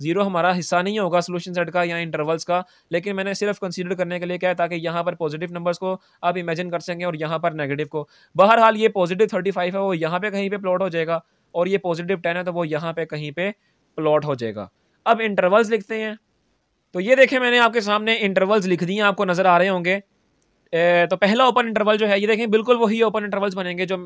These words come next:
ए, पिछले प्रॉफिट में निकले थे, लिहाजा मैंने इस तरह लिख दिए हैं। तो पहला ओपन इंटरवल जो है, वो आपके पास है माइनस इन्फिनिटी से पॉजिटिव टेन का, दरमियान से कोई भी वैल्यू उठाएं।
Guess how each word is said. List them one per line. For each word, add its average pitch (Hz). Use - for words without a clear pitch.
ए, 165
पिछले 165
प्रॉफिट 170
में 196
निकले 170
थे, 185
लिहाजा 165
मैंने 160
इस 160
तरह 175
लिख 170
दिए 170
हैं। 208
तो 208
पहला 208
ओपन 220
इंटरवल 190
जो 208
है, 190
वो 196
आपके 185
पास 175
है 202
माइनस 170
इन्फिनिटी 165
से 170
पॉजिटिव 156
टेन 160
का, 165
दरमियान 165
से 202
कोई 196
भी 214
वैल्यू 202
उठाएं। 208